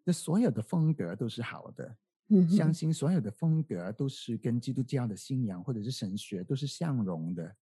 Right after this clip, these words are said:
Speaker 2: 嗯哼。
Speaker 1: 或者是所有的风格，我们都可以在敬拜里面可以自由的、没有限制的使用。
Speaker 2: 嗯哼。
Speaker 1: 那结果我觉得这个期望是没有可能的。
Speaker 2: 嗯哼。
Speaker 1: 啊，所以我常常讲，就是第一，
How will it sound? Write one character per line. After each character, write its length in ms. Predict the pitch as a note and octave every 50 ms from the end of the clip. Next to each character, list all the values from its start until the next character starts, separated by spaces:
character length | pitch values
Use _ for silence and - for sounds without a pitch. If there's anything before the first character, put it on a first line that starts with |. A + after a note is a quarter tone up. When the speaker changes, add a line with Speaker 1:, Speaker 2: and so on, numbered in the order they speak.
| _ _ _ _
Speaker 2:
嗯 160 | G3 F#3 F3+
哼。 200 | E3 G3 F#3+ F#3
Speaker 1:
或 140 | G3 F3+ E3+
者 80 | C3 A2
是 180 | - - C3+
所 280 | C3+ - - - - F#3+
有 100 | G3+ C3+
的 140 | G2 G#2 G#2+
风 340 | - - D3+ C#3 C#3 C#3
格， 380 | B2 - E2+ E2+ E2+ F2+ G2+ A2+ - _ _ _ _ _ _ _ _ _
我 100 | - G2
们 160 | F2+ F#2 G2+
都 120 | B2 D3+ D3
可 180 | - - A#2
以 180 | G#2+ B2+ G2+ -
在 220 | - - A#2 G#2+
敬 220 | G#2+ - B2 A#2+ B2
拜 160 | - B2 B2
里 160 | A#2 G2+ F2
面 280 | E2+ F2 F#2 G2+ G2+ G#2
可 80 | -
以 140 | G#2+ A2 F#2 -
自 200 | - - - D3+
由 300 | C#3 A2+ G2 E2+ E2+ F2+
的、 340 | F2 - F#2+ E2 F2+ - _ _
没 100 | - G#2
有 100 | A2 E2+
限 300 | - - - A2+ G#2 G#2
制 220 | - - A2+ G#2+
的 120 | - - F2+
使 300 | - - - - D#2 D2
用。 260 | E2+ F#2 F2+ F2+ F2+ _ _ _ _ _
Speaker 2:
嗯 160 | - E3+ F3 E3+
哼。 120 | F#3 F#3
Speaker 1:
那 60 | G3
结 180 | G#3 G#3+ G#3 A3
果 80 | A3
我 120 | G2 F2 -
觉 180 | - - F#2
得 160 | F2+ G#2 G2+ F#2
这 140 | - -
个 80 | - A2+
期 260 | - - - - F2+
望 240 | F2 F#2+ F#2 F#2+ F#2+
是 320 | - - - G2+ F2+ F2 D#2 - _ _ _ _ _ _ _ _ _ _ _ _ _ _ _ _ _ _ _ _
没 120 | _ B2+ A2+
有 80 | G#2+ F#2+
可 200 | - - - E2+
能 240 | D#2+ - - - F#2+
的。 140 | - - - _ _ _ _
Speaker 2:
嗯 180 | - F3+ F3+ F3
哼。 340 | F#3+ F#3+ F#3 G3 G#3 A3 G#3+
Speaker 1:
啊， 360 | G#3+ F2+ F2 E2+ E3 E3 -
所 100 | - C3+
以 120 | C#3 C#3+ B2+
我 120 | G#2 G2
常 140 | - G#2 A2
常 100 | A2+ A2+
讲， 220 | A#2 A2+ - A#2
就 80 | A2+ C3+
是 100 | A#2+ C#3
第 160 | C3 - D3
一， 460 | C3+ B2+ B2+ B2+ B2+ B2+ C3 B2+ A#2+